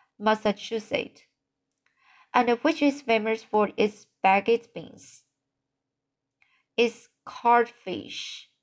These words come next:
its tea parties, its, its cupboards, its novels, its Selton, Selton stores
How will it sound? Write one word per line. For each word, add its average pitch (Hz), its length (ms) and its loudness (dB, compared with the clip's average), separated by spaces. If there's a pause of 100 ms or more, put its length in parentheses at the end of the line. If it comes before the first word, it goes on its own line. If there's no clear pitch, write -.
(440)
its 247 240 4
tea - 600 0
parties, 208 880 0 (260)
its, - 320 -6 (760)
its 233 320 -4
cupboards, 139 840 0 (400)
its - 340 -4 (220)
novels, 202 1000 2 (560)
its - 480 -2 (1800)
Selton, 277 680 2 (400)
Selton 254 580 4
stores - 800 -2